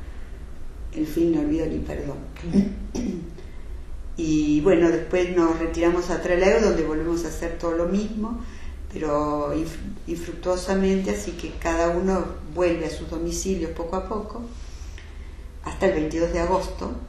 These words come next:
Speaker 1: que cuando nos levantamos otra vez, prendemos la radio y escuchamos que se habían querido fugar los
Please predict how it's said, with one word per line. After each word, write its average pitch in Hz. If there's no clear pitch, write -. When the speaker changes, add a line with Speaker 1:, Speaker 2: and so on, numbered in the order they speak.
Speaker 1:
que -
cuando -
nos 143
levantamos 165
otra 170
vez, 190
prendemos 151
la 175
radio 175
y -
escuchamos 160
que 156
se 147
habían 156
querido 156
fugar 160
los -